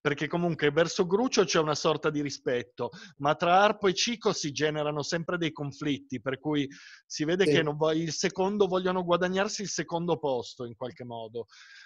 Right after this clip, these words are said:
Speaker 1: Perché
Speaker 2: Esatto.
Speaker 1: Grucio, Grucio se la cava a chiacchiere, Grucio è un gran chiacchierone, un oratore fenomenale, e se la chiava, se la, se la, se la, vabbè, se la cava a
Speaker 2: <laughs>
Speaker 1: chiacchiere, <laughs> scusate la gaffa. E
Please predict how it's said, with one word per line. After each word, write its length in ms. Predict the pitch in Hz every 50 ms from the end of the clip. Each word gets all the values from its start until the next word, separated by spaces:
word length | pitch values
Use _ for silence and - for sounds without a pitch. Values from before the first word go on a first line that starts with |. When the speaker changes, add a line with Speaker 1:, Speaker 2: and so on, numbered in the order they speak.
| - _
Speaker 1:
Perché 260 | _ - 165 160 143 135
Speaker 2:
Esatto. 180 | - 127 120 117
Speaker 1:
Grucio, 220 | 113 107 - 175
Grucio 400 | 151 139 170 226 269 269 - 220
se 120 | - - 175
la 120 | 156 139 135
cava 260 | - 160 156 151 143
a 60 | 135
chiacchiere, 680 | - - 143 127 123 120 - - - 127 117 117 117 113
Grucio 340 | 117 147 175 208 202 - 190
è 40 | 156
un 80 | 143
gran 240 | 143 156 170 180 185
chiacchierone, 640 | - - 180 170 - - 165 151 147 160 175 185 170
un 100 | 147 135
oratore 560 | 135 135 139 135 135 - 147 151 156 151 147
fenomenale, 720 | - 160 143 147 151 175 180 165 143 139 143 143 151 156 151 - - - - -
e 100 | _ 147
se 160 | 139 - 170 156
la 80 | 151
chiava, 360 | 143 - - 160 156 151 147 135
se 140 | - - 156
la, 280 | 151 151 147 147 143
se 160 | 135 - -
la, 180 | 147 143 151 147
se 200 | 127 - - 143
la, 160 | 127 123 123 117
vabbè, 300 | 131 131 117 113 110 107
se 160 | - - 147
la 100 | 139 135
cava 340 | 135 - - - - - 170
a 40 | 156
Speaker 2:
<laughs> 80 | - -
Speaker 1:
chiacchiere, 580 | - - - 131 123 - 247 247 160 156 170
<laughs> 200 | 170 208 202 196
scusate 500 | - - _ 180 170 185 202 196 170 185
la 120 | 165 160 151
gaffa. 400 | 143 143 139 139 135 127 - 220 247 254 - - - - - - - 190 147 -
E 300 | 170 180 196 202 220